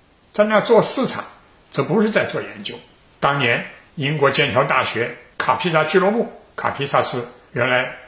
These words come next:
苏联的科学家，在英国那里当研究生，他的俱乐部里面将来就出了像狄拉克这样的量子力学的大师啊，大伙听懂了。所以我认为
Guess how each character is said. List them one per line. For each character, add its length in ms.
苏 260
联 200
的 140
科 200
学 120
家， 220
在 260
英 200
国 140
那 160
里 140
当 160
研 160
究 100
生， 200
他 240
的 120
俱 180
乐 120
部 160
里 100
面 260
将 260
来 60
就 120
出 260
了 180
像 260
狄 120
拉 220
克 220
这 120
样 140
的 120
量 280
子 120
力 180
学 180
的 120
大 320
师 280
啊， 120
大 200
伙 100
听 220
懂 100
了。 60
所 220
以 180
我 180
认 200
为 240